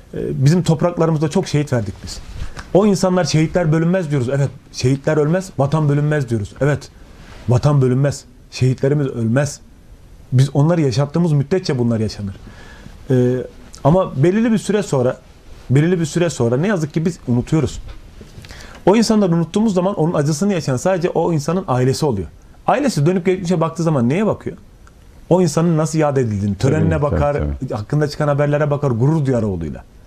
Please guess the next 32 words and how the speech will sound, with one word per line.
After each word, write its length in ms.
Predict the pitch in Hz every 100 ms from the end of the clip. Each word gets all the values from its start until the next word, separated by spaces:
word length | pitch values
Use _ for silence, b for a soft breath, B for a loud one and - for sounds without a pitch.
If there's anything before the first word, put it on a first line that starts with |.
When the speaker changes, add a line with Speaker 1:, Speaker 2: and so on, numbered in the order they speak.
| - -
Speaker 1:
Ya 140 | 127
da 40 | 139
yakınları, 560 | 139 143 143 135 127 113 B
Speaker 2:
Doğru 100 | 107
Speaker 1:
onun 80 | 101
Speaker 2:
söylüyorsun. 200 | 143 165
Speaker 1:
çocukları, 540 | - 147 135 139 127 120
sevdikleri. 600 | - 147 139 131 117 110 B B B B -
Bizim 240 | 139 190 180
görevimiz 340 | 185 185 160
de 120 | 151
budur. 180 | 185 139
O 140 | 175 196
insan 340 | 165 175 147 B B B -
görevi 340 | 123 170 196 208
ne 40 |
olursa 320 | 220 165 165
olsun 280 | 139 - 202 - - - -
bu 100 | 156
toprak 360 | 180 165 180 -
uğruna 200 | 160 151
can 220 | 139 117
vermiş. 200 | 107 98 -
O 140 | 131
bizim 180 | 156 147
kıymetlimiz. 580 | 135 131 131 151 113 113
Başımızın 420 | 147 151 156 190
üstünde 240 | 165 170
taşımamız 440 | 151 139 139 123 104
gerekiyor. 360 | 107 101 - - -
Speaker 2:
Aynen. 220 | 92
Speaker 1:
Ya 60 | 87